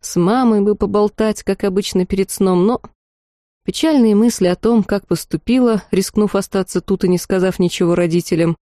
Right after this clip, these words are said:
я гнала прочь, а то еще расплачусь, страшно ведь. Я боялась, что всю ночь проворочаюсь, ожидая рассвета, но в итоге отключилась, как только голова коснулась подушки.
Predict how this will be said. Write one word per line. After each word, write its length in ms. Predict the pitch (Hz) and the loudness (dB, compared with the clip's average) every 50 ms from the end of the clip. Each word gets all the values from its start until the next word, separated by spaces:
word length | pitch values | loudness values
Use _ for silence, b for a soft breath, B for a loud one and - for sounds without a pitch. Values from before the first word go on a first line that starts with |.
| _ _ _ | _ _ _
я 220 | 190 214 262 285 | 0 0 2 2
гнала 320 | 233 214 196 196 208 220 208 | 2 2 2 2 0 0 -2
прочь, 500 | - - 175 165 151 139 - - - - _ _ _ - | -2 -2 0 0 0 -2 -4 -10 -14 -16 _ _ _ -10
а 120 | - - | -8 -8
то 180 | - - 233 247 | -4 -2 0 2
еще 280 | 247 202 - - 220 | 2 0 0 0 0
расплачусь, 760 | 214 214 202 - - - - 175 202 226 240 - - - 151 | 0 0 -2 -4 -4 -2 0 0 0 0 -2 -2 -4 -6 -6
страшно 580 | - - - - - - 247 - - - 165 156 | -6 -10 -8 -6 -4 -4 -4 -4 -4 -4 -4 -4
ведь. 300 | - - - - - _ _ _ _ _ _ _ _ _ _ _ _ _ _ _ | -6 -10 -12 -18 -20 _ _ _ _ _ _ _ _ _ _ _ _ _ _ _
Я 180 | - 185 240 269 | -2 -2 0 0
боялась, 600 | 220 220 220 226 233 240 233 220 208 - - - | 0 2 2 2 2 2 2 0 0 -2 -8 -14
что 180 | - - - 170 | -10 -6 -4 -4
всю 220 | 160 - - 269 | -4 -4 -2 0
ночь 320 | 269 220 202 220 - - - | 2 2 2 0 -2 -4 -4
проворочаюсь, 800 | - 170 156 156 156 170 226 240 - - - 214 196 - - - | -2 0 0 0 0 0 0 -2 -2 -2 -2 -2 -2 -2 -6 -4
ожидая 420 | - 185 170 180 170 170 208 214 214 | -4 -2 0 0 0 0 0 0 0
рассвета, 640 | 208 208 - - - - 160 165 160 - - - - - _ _ _ _ _ _ _ _ _ - | 0 -2 -4 -6 -6 -2 0 0 -2 -2 -4 -8 -8 -10 _ _ _ _ _ _ _ _ _ 2
но 180 | 208 254 311 | 2 4 4
в 100 | 294 285 | 4 2
итоге 300 | 254 - 285 254 202 208 | 2 2 0 2 2 0
отключилась, 680 | 190 - - - 175 165 - - 269 277 262 233 - - | -2 -2 -2 -2 -2 -2 -2 -2 0 2 2 0 0 -2
как 180 | - 175 - _ | -6 -6 -4 _
только 260 | - 277 269 - 208 | -2 -2 -2 -2 -2
голова 400 | 170 175 175 175 170 175 226 240 | 0 0 2 2 2 0 0 -2
коснулась 540 | - 190 185 - - 190 196 190 185 - - | -2 -4 -6 -2 -2 0 2 2 0 -2 -2
подушки. 640 | _ 180 180 165 165 156 - - - - - 165 | _ -4 -2 0 -2 -2 -2 -4 -10 -10 -12 -12